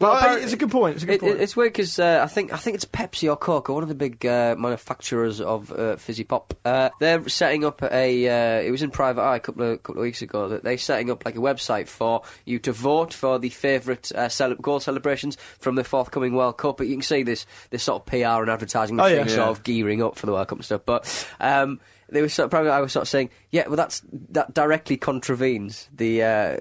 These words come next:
Speaker 2: the laws of the game, 'cause y-, y-, y-, you're not allowed to spend over a
Speaker 1: Oh,
Speaker 2: certain
Speaker 1: yeah,
Speaker 2: amount
Speaker 1: yeah,
Speaker 2: of
Speaker 1: I see what you
Speaker 2: time
Speaker 1: mean. You get
Speaker 2: celebrating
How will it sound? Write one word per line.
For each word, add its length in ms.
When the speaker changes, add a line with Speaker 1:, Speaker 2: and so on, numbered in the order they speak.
Speaker 2:
the 100
laws 300
of 100
the 60
game, 420
'cause 200
y-, 200
y-, 140
y-, 200
you're 320
not 120
allowed 200
to 60
spend 560
over 180
a 40
Speaker 1:
Oh, 100
Speaker 2:
certain 100
Speaker 1:
yeah, 120
Speaker 2:
amount 100
Speaker 1:
yeah, 120
Speaker 2:
of 0
Speaker 1:
I 40
see 100
what 60
you 0
Speaker 2:
time 80
Speaker 1:
mean. 80
You 40
get 60
Speaker 2:
celebrating 300